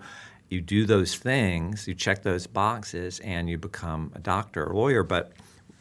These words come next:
every path is different for every writer. And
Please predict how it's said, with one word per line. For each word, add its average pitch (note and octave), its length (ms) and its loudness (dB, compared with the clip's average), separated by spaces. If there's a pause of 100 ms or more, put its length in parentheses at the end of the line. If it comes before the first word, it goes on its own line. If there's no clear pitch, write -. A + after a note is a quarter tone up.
(220)
every C#3 320 0
path G2 480 0 (480)
is F#2 160 -2
different - 500 -6 (140)
for - 200 -6
every D#2+ 600 -4 (400)
writer. B1+ 560 -2 (360)
And F2 600 0